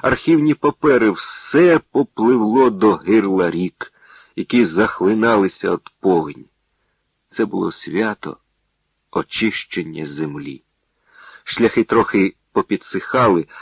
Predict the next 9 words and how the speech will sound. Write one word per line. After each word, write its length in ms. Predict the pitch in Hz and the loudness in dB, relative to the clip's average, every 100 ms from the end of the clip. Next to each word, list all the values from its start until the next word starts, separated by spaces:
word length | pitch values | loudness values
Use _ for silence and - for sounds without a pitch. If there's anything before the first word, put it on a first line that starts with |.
| - - - - | -20 -18 -14 -2
а 100 | 104 | 0
рілля 440 | 104 101 107 110 | 2 2 4 2
була 300 | 98 98 104 | 2 2 2
ще 300 | - - 104 | 0 -2 -2
грузька. 920 | 90 98 95 - - - 95 85 78 73 | 0 -2 -4 -8 -18 -4 -2 0 -2 -8
Ні, 560 | 76 87 127 135 101 | -8 -2 2 2 0
не 200 | 82 87 | -2 -4
свіжа 680 | 80 - 82 127 147 113 107 | -6 -12 -4 0 0 0 0
рілля, 480 | 95 87 80 80 | 0 -2 -2 -6